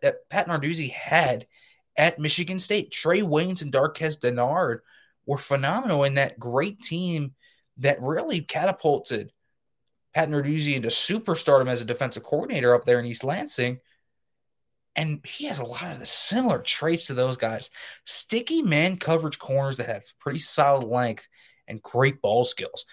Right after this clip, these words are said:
This guy is just a pest.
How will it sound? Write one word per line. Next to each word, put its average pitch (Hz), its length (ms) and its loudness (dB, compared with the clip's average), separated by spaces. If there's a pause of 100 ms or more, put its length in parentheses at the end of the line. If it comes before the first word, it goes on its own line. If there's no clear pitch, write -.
(240)
This 175 400 -2
guy 139 380 0
is 90 280 -8
just - 440 -6 (200)
a 139 80 -20 (160)
pest. - 800 -10